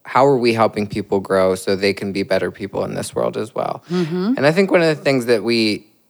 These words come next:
Speaker 1: that needs discussed or, you know, that people talk about is how do you do what giving back or how do you,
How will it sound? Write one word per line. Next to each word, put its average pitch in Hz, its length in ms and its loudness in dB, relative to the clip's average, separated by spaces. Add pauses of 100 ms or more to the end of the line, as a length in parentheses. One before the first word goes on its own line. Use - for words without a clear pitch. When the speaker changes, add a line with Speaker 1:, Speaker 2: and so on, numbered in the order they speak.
(120)
Speaker 1:
that 120 160 2
needs 127 240 2
discussed 120 560 2
or, 101 360 6 (380)
you 117 80 -2
know, 113 120 4
that 104 100 0
people 110 220 -4
talk 110 240 2
about 107 260 2
is 104 260 0 (120)
how - 280 0
do 151 60 -2
you 160 180 0
do 113 640 2 (500)
what - 360 -6
giving 113 360 4
back 101 420 4
or 95 200 2
how 123 260 0
do 131 80 0
you, 120 500 0